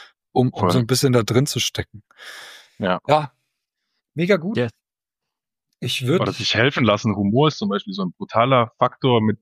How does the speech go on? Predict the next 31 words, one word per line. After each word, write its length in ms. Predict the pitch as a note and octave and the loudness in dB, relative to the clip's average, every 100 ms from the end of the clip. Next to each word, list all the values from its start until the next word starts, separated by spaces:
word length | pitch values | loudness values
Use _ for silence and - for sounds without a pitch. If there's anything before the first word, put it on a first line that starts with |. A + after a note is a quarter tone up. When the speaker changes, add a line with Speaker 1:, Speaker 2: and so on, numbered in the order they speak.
| _ | _
Speaker 2:
wo 220 | - A2 G#2+ | -8 -2 2
man 100 | G2+ | 2
mit 120 | G#2 | 2
Leuten 420 | A2 B2 B2+ A2 _ | 2 2 0 -6 _
connectet. 500 | - B2+ D#3+ - A2 - - - _ | 0 2 2 0 -2 -4 -20 -20 _
Wenn 100 | - | -4
man 60 | G#2 | -4
sich 200 | A2 - | -2 -2
einfach 200 | B2+ C3+ | 0 2
mal 240 | B2 B2 | 4 4
irgendwie, 320 | B2 B2+ A#2+ A#2 - | 2 0 -4 -6 -4
keine 220 | A#2+ A#2+ | 0 2
Ahnung, 180 | C3 A2+ | 2 2
fünf 220 | E3 - | 0 -2
Azubis 420 | - F3 E3+ E3 | -6 -6 -6 -4
schnappt 280 | - E3 - | -2 -2 0
aus 120 | C#3+ | -2
der 160 | - - | -2 -4
Zielgruppe 380 | F3 E3 D#3 C#3+ | -4 -4 -2 -2
und 80 | |
sagen, 260 | C3 C3 C3 | 2 2 2
„Hey, 140 | C3+ | 0
komm, 220 | C3+ D#3 D#3+ - - _ _ _ | 2 0 -2 -12 -20 _ _ _
helft 300 | G#2+ C3+ - | 0 0 2
mir 80 | B2 | 2
bitte, 260 | B2 C3+ C#3 | 2 2 2
eine 240 | A#2+ G#2+ - | 2 0 0
witzige 380 | C3+ - G#2 G#2 | -2 0 -2 0
Stellenausschreibung 680 | - A2 F#2+ G2 - E3 | 2 2 0 -4 -8 -10
zu 120 | - _ | -12 _
verfassen.“ 480 | D#2+ - D#2 C#2+ | -16 -12 -12 -14